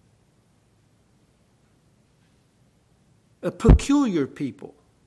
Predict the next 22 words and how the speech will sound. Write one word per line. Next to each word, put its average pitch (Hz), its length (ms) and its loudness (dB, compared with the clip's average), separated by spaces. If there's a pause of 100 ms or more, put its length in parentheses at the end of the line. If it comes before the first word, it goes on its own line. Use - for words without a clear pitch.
(3500)
We 208 240 -4
should 220 260 -4
be 196 120 -2
those 208 400 0
who 190 160 0
are, 156 320 -2 (1500)
as 180 220 -4
we 180 160 4
live 220 320 4
from 170 220 -8
day 214 240 -2
to 190 100 0
day, 202 300 0
we're, 233 320 -4 (100)
we're 262 220 -2
showing 294 680 0
forth 262 800 0
the 180 80 -6
praises 220 680 -2
of 180 160 -4
him 240 280 -2
who 190 300 -4